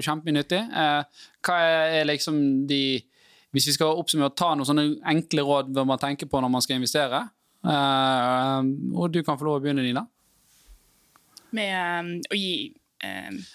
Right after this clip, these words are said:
Speaker 1: Ja, altså, hvis du, nå er du en ung person, du
Speaker 2: Mm.
Speaker 1: har aldri hatt noe sånn, du hører sparing og investering er en god ting å gjøre, så
Speaker 2: Mm.
Speaker 1: ønsker man å begynne. Hvor, eh, hvor
Speaker 2: Mm.
Speaker 1: starter man?
Speaker 2: Jeg ville starta med å få en oversikt over din økonomi,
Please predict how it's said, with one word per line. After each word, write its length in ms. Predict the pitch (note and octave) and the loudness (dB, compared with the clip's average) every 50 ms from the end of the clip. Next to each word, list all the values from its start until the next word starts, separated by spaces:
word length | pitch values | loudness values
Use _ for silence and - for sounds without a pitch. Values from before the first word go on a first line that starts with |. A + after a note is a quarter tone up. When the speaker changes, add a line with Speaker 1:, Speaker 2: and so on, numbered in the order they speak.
| - - - | -12 -4 -2
Speaker 1:
Ja, 80 | B3 | 0
altså, 220 | G#3+ G3 G#3+ G#3 G#3 G3 | 0 2 2 2 2 2
hvis 160 | G3 G3+ - | 0 0 2
du, 80 | G#3+ G3+ F#3+ F#3 F#3 F3+ F3 | 2 2 2 2 0 0 -2
nå 180 | F3 F#3 F#3 F#3 F3+ | -2 0 0 2 2
er 120 | E3+ E3+ | 2 2
du 120 | D#3+ D#3+ D#3 | 2 2 2
en 100 | D3+ D#3 | 2 2
ung 120 | D#3 D#3 D#3 | 2 0 0
person, 380 | D3 C3 C#3 E3+ G#3 A3 G3+ | 0 -2 -2 -2 -2 0 0
du 80 | E3 D3+ | 2 2
Speaker 2:
Mm. 60 | D3 | 2
Speaker 1:
har 400 | C#3 C#3+ C#3 C#3 C3 C3 C3 B2+ | 2 2 2 2 0 0 0 0
aldri 460 | D3 D3 D3+ D3 C#3 C3+ C3 B2+ B2+ B2+ | 0 0 0 -2 -2 0 0 -2 -2 -2
hatt 260 | C3 C3+ - _ - | -4 -4 -4 _ 0
noe 200 | C3+ B2+ B2+ B2 | 0 2 2 2
sånn, 380 | - C3+ C3 C3 B2+ B2+ B2+ C3+ | 2 2 2 2 2 0 0 0
du 100 | C#3+ C#3+ C#3 | 0 2 2
hører 240 | C#3+ D3 C#3+ C#3 | 2 0 0 -2
sparing 400 | C3 - - C#3 C3+ C#3 C#3+ C3+ C3 | -2 0 0 0 2 2 0 -2 -2
og 60 | C3 | -2
investering 400 | C3 A#2+ - C#3+ C3+ C3 B2+ B2+ | -2 -2 0 0 -2 -2 -2 -2
er 80 | B2 B2 | -4 -2
en 60 | B2+ | -2
god 120 | C3 C3 B2+ | -2 -2 -2
ting 140 | C#3 C3+ B2+ | -2 -2 0
å 80 | A#2+ | 0
gjøre, 240 | A#2+ C3 D3+ G#3+ A#3 | 0 0 0 0 -2
så 100 | A3+ F#3+ | -2 0
Speaker 2:
Mm. 40 | D#3+ | 0
Speaker 1:
ønsker 140 | D#3+ G3 F#3+ | -2 0 0
man 140 | D#3 C3+ C3 | 0 0 0
å 60 | B2+ | 0
begynne. 360 | B2+ C3 B2+ B2 A#2 - A#2 - _ | -2 -2 -2 -2 -4 -6 -8 -8 _
Hvor, 280 | E3 D#3 E3+ E3 D#3+ D3+ | -2 0 2 2 2 2
eh, 240 | D3 D3+ D3 C#3+ D3 | 2 0 0 0 0
hvor 120 | D#3 E3 - | 0 -2 0
Speaker 2:
Mm. 60 | - | 0
Speaker 1:
starter 260 | C#3+ C3+ C3 - C#3+ | 0 0 0 0 -2
man? 160 | B2+ G#2+ - - _ - - - - _ _ _ _ - | -4 -4 -6 -8 _ -18 -20 -20 -20 _ _ _ _ -10
Speaker 2:
Jeg 180 | G#3 G#3 G3+ | -8 -8 -8
ville 140 | G3 F#3+ F#3+ | -8 -4 -4
starta 320 | - F3+ F3 F3+ - E3 E3+ | -2 -2 -4 -4 -6 -6 -6
med 240 | E3 D#3 D#3+ E3 - - | -4 -4 -4 -6 -6 -4
å 300 | E3+ E3 D#3+ D#3+ D#3+ D#3+ | -4 -2 -2 -2 -4 -4
få 280 | - - - F3 E3 D3 D3+ | -6 -8 -6 -6 -4 -4 -4
en 180 | D#3 D#3 D3+ | -6 -8 -8
oversikt 500 | - - - F3 - - C#3+ - - - - | -10 -10 -8 -6 -6 -6 -6 -8 -14 -12 -10
over 360 | E3+ D#3+ D3+ C#3+ D3+ D3 D3+ - _ _ _ _ _ - | -10 -8 -8 -6 -8 -8 -8 -10 _ _ _ _ _ -16
din 260 | E3+ - E3+ E3 D#3+ - | -12 -10 -10 -10 -10 -12
økonomi, 480 | D#3+ E3+ - F#3 F#3+ F3+ F#3 G#3 - | -14 -16 -14 -12 -10 -8 -8 -10 -12